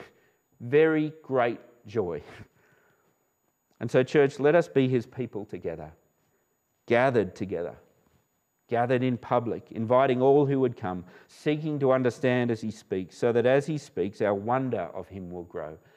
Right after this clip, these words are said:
Our grief over our sin will grow, but also our joy at his grace and our forgiveness. And our hearts will be set firmly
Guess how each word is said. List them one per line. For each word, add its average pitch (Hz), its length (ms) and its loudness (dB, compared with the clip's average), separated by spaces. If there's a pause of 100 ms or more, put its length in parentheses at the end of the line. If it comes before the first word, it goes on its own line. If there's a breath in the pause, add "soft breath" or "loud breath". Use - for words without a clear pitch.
(140 soft breath)
Our 117 140 0
grief 131 480 -2
over 123 260 -4
our 113 140 -2
sin 123 360 -6
will 104 120 -2
grow, 87 320 0
but 98 140 -2
also 113 340 2
our 104 160 2
joy 110 420 0
at 90 100 -4
his 98 180 -10
grace 110 600 -10
and 95 120 -16
our 95 160 -12
forgiveness. 87 720 -16 (500 soft breath)
And 107 140 -4
our 107 120 0
hearts 110 600 -6
will 107 140 -10
be 107 140 -10
set - 300 -10
firmly 95 520 -12